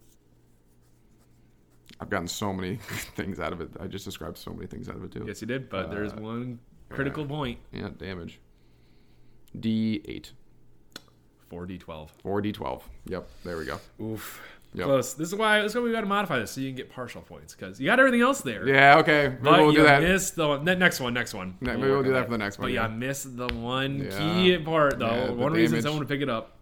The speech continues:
Speaker 1: Yeah, damage.
Speaker 2: So no one's, let's be real here, no one's doing it for light. They're doing it for
Speaker 1: No, they're doing it for damage, yeah.
Speaker 2: Okay, so question number eight. A spell that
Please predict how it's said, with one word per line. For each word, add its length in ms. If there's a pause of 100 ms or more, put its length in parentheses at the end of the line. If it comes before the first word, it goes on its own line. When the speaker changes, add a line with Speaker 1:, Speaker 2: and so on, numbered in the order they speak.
(140)
Speaker 1:
Yeah, 200
damage. 260
Speaker 2:
So 60
no 80
one's, 380
let's 140
be 60
real 140
here, 80
no 60
one's 140
doing 140
it 80
for 60
light. 260 (160)
They're 100
doing 200
it 40
for 380
Speaker 1:
No, 160
they're 80
doing 120
it 40
for 60
damage, 340
yeah. 220 (1700)
Speaker 2:
Okay, 300 (140)
so 480
question 240
number 260
eight. 300 (680)
A 40
spell 300
that 480